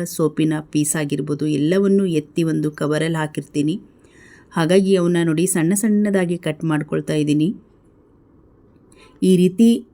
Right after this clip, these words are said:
ಆ, ಇರೋ ಸೋಪ್‌ಗಳನ್ನೆಲ್ಲ ನಾವು ರೆಡಿ ಮಾಡಿಟ್ಕೊಂಡ್ರೆ ಮತ್ತೆ ಒಂದು ರೀ ಆಗಿ ಒಂದು ಸೋಪನ್ನ ರೆಡಿ ಮಾಡ್ಕೋಬೋದು.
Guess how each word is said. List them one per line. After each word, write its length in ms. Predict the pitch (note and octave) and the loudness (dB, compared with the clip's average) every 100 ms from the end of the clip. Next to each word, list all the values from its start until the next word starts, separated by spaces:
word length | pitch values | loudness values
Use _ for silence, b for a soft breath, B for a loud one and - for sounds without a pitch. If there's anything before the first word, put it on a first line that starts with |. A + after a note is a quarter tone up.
| - | -8
ಆ, 160 | F#3 F3+ | -2 0
ಇರೋ 340 | F3+ F3+ G3 | 4 8 8
ಸೋಪ್‌ಗಳನ್ನೆಲ್ಲ 760 | G#3 G3 F#3 F3+ F3+ F3 E3+ E3+ | 8 2 0 0 0 0 0 2
ನಾವು 240 | E3+ D#3+ D#3+ | 0 0 0
ರೆಡಿ 260 | D3+ D3+ | 0 2
ಮಾಡಿಟ್ಕೊಂಡ್ರೆ 960 | E3+ E3+ D#3 D3 - D#3 D3 D3 F#3+ - _ b b b - | 2 2 -2 -6 -2 0 2 0 -2 -8 _ b b b -4
ಮತ್ತೆ 460 | C#3+ D3+ G3 - A#3 | 0 0 -2 4 6
ಒಂದು 300 | A3 G3+ F#3+ F3+ D#3 | 6 6 6 4 2
ರೀ 200 | E3 F3 G#3 | 0 4 4
ಆಗಿ 260 | G#3+ G3 F#3+ | 4 4 2
ಒಂದು 220 | F#3 E3+ | 2 0
ಸೋಪನ್ನ 540 | E3 - E3 F3 F#3 F3 | -2 -2 -2 0 -2 0
ರೆಡಿ 240 | E3 D#3 | 0 -2
ಮಾಡ್ಕೋಬೋದು. 720 | D#3+ D3+ D3 D#3+ D3+ D3 D3 | -2 -2 -4 -6 -4 -4 -4